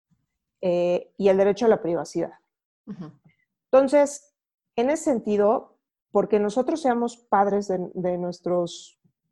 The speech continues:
Speaker 1: pues sí, de nuestros <laughs> hijos, ¿verdad?
Speaker 2: Obvio.
Speaker 1: Y que ellos tengan, exacto, y que ellos, em, no tengan, digamos, voz y voto, no tengan mayoría de edad,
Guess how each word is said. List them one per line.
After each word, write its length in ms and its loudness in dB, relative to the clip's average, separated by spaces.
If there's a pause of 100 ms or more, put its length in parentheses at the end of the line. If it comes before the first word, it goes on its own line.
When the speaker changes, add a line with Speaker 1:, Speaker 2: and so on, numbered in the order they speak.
(180)
Speaker 1:
pues 140 -10
sí, 120 6
de 100 0
nuestros 360 -8
<laughs> 0 -
hijos, 300 -2
¿verdad? 240 -4 (260)
Speaker 2:
Obvio. 180 -4
Speaker 1:
Y 60 0
que 140 6
ellos 280 4
tengan, 360 0
exacto, 360 -2 (300)
y 100 -2
que 120 6
ellos, 360 6 (400)
em, 760 2 (500)
no 300 2
tengan, 420 2
digamos, 680 0
voz 420 2
y 60 -2
voto, 560 2
no 160 -4
tengan 340 -4
mayoría 400 -2
de 80 2
edad, 300 0